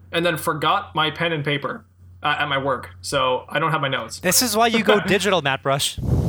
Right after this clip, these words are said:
Speaker 1: I know,
Speaker 2: <laughs>
Speaker 1: I know. I really enjoy physical notes, and then I forgot my pen and paper, which is frustrating. So I'm literally, like, I'm trying to think about my notes in my head.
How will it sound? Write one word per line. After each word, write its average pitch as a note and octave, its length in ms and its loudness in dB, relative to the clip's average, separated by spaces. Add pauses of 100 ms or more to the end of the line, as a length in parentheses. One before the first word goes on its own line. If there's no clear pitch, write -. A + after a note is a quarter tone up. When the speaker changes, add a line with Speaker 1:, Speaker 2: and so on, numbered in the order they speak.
(100)
Speaker 1:
I D#3 120 2
know, C#3 420 0
Speaker 2:
<laughs> - 80 -6
Speaker 1:
I D#3 140 2
know. B2+ 320 -2
I D#3 80 2
really A3 520 -2
enjoy F3 540 0
physical E3 480 0
notes, D3+ 480 2
and C#3 140 -4
then C3+ 80 -2
I - 20 0
forgot C#3+ 260 -4
my D3 80 -4
pen C#3 160 -6
and C3 80 -6
paper, C3 220 -10
which C#3+ 160 -4
is D3+ 80 -6
frustrating. - 380 -2
So F3 120 0
I'm E3 120 0
literally, G3 240 0
like, E3+ 260 0
I'm D#3 60 -2
trying F3+ 180 0
to F3 220 -2
think E3+ 400 -4
about D3 200 -2
my D3 100 0
notes C#3+ 280 -2
in D3 60 -2
my C3 100 -4
head. B2 240 -6